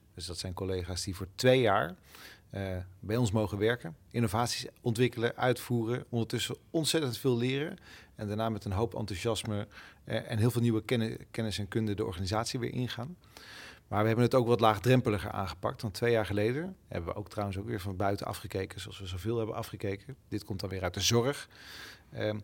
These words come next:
hebben we een workshop ontwikkeld, een tweedaagse workshop, eh, waarin alle collega's die dat willen, niemand moet naar ons gestuurd worden, maar alleen collega's die willen, die kunnen zich daarvoor inschrijven. Het enige wat ze mee moeten nemen is een probleem waar ze last van hebben. Een operationeel probleem.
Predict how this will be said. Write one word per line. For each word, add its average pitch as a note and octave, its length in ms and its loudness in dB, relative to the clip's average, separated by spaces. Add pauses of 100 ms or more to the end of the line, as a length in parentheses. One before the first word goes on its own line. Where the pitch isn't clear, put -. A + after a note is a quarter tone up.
hebben A2+ 220 0
we A#2+ 60 6
een A#2 80 4
workshop D3 340 6
ontwikkeld, - 600 -4
een G#2+ 120 -6
tweedaagse A2+ 500 4
workshop, C3 500 0 (460)
eh, G#2+ 200 -6
waarin G2+ 360 -2
alle F3+ 220 6
collega's G#2 420 4
die G#2 100 0
dat F#2 140 -2
willen, A#2 300 -2 (320)
niemand B2 480 2
moet A#2+ 120 2
naar G#2+ 100 0
ons G2+ 200 -2
gestuurd G#2+ 360 -2
worden, C3 220 -6
maar F#2+ 100 -4
alleen A2+ 160 -4
collega's G2 440 -4
die F#2+ 120 -8
willen, G#2+ 260 -6 (120)
die - 320 -20
kunnen C3 180 4
zich B2 100 4
daarvoor A2+ 220 2
inschrijven. D3 580 2 (300)
Het - 160 -8
enige D#3 160 4
wat B2 100 2
ze A#2+ 80 2
mee C#3 140 6
moeten C3 200 4
nemen G#2 240 4
is F#2+ 80 -2
een G2 220 -2
probleem B2 520 4
waar B2 180 -4
ze G2 120 -2
last B2 200 4
van C#3+ 120 2
hebben. E3 280 2 (140)
Een F#2+ 220 -6
operationeel G#2 600 -4
probleem. A2 440 0